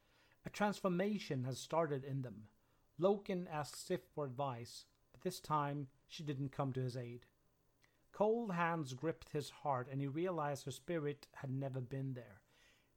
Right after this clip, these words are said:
It was an illusion created by Yogg-Saron.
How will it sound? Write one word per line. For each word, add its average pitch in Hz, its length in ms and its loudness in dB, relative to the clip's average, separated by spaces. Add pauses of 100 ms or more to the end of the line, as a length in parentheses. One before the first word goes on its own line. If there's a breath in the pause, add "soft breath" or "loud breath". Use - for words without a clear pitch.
It 175 100 2
was 160 200 6
an 151 100 4
illusion 139 560 2
created 131 800 -4
by 101 140 -10
Yogg-Saron. 117 840 -6